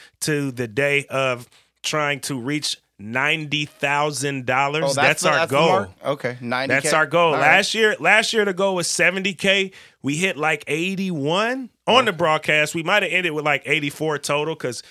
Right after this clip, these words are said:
Speaker 1: you know, after the broadcast, you have people that, you know, still are pitching in based on just how the broadcast went. Um,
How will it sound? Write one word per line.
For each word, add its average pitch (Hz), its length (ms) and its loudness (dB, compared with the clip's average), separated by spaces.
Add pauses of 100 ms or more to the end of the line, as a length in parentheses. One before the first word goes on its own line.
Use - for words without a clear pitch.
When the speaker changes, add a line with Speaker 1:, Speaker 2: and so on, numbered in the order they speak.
(200)
Speaker 1:
you 202 120 -2
know, 175 120 2
after 165 260 0
the 147 80 -2
broadcast, 143 560 -2
you 147 100 -4
have 131 220 -4
people 131 280 -6
that, 123 260 -2 (300)
you 170 140 -2
know, 135 140 -2
still 151 340 -2
are 127 80 -2
pitching 139 380 -6
in 135 300 -4
based 131 420 -6
on 127 340 -6 (380)
just - 400 -6
how 120 160 -4
the 120 60 -4
broadcast 135 600 -4
went. 120 220 -8 (340)
Um, 123 460 -4